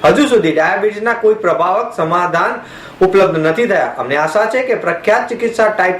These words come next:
ટુ ડાયાબિટીસને પીડિત પોતાના દર્દીઓને તીવ્ર નિરંતર લાભ માટે આ દવા અનુષાંગિક રહેશે. સી એસ આઈ મુખ્ય અનુસંધાનના અને બી જી આર ચોત્રીસ નો પ્રભાવક વિકસિત અને નિર્ધારિત કર્યો છે. લોકો સુધી આ લાભ પહોંચાડવા માટે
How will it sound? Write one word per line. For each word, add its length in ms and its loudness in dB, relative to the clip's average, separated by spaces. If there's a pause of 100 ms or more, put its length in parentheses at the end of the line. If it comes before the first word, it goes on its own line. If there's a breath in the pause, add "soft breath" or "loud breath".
ટુ 140 0
ડાયાબિટીસને 760 0
પીડિત 440 0 (260 loud breath)
પોતાના 380 4
દર્દીઓને 520 0
તીવ્ર 440 0
નિરંતર 440 0
લાભ 320 -2
માટે 300 -2
આ 180 -2
દવા 280 0
અનુષાંગિક 720 -4
રહેશે. 400 -2 (240 loud breath)
સી 220 -2
એસ 380 2
આઈ 180 2
મુખ્ય 340 -2
અનુસંધાનના 920 -2 (500 loud breath)
અને 220 4
બી 140 2
જી 240 -2
આર 440 -2
ચોત્રીસ 420 0
નો 180 0
પ્રભાવક 680 -2
વિકસિત 680 -2
અને 220 4
નિર્ધારિત 600 0
કર્યો 200 2
છે. 200 0
લોકો 380 -2
સુધી 260 -2
આ 140 2
લાભ 260 -2
પહોંચાડવા 480 -2
માટે 480 -2